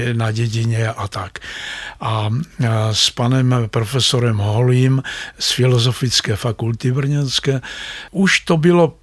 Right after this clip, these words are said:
předjednáno, že teda mě a ještě jednu moji tanečnici z Doliny, že nás teda bere. A když jsem to řekl doma, tak náš táta říká:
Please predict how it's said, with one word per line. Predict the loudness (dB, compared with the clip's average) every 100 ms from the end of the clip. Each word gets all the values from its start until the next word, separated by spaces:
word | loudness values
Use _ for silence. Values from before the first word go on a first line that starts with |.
| _
předjednáno, | -2 2 4 6 4 4 4 4 4 4
že | 4 2
teda | 2 0 2 2
mě | 2 2 4 4 2
a | 2
ještě | 0 0 0
jednu | 2 2 2 2
moji | 4 4 2
tanečnici | 2 0 0 2 2 2 2 0 0 -4 -10 -10 -4
z | 0 2
Doliny, | 4 6 6 6 4 2 -2 -12 -10 -2
že | 2 2
nás | 4 2 2 0 0
teda | 0 2 0
bere. | -2 -4 -2 -2 -2 -6 -10 -16 -16 -16 -10
A | -4 -4 -4 -8 -12 -6
když | 0 2
jsem | 2 2
to | 2
řekl | 0 0 -2
doma, | -2 -2 0 -2
tak | -2 -4 -4 -4
náš | -2 -2 -2 -2
táta | -2 -4 -4 -4
říká: | -2 -4 -4 -4 -4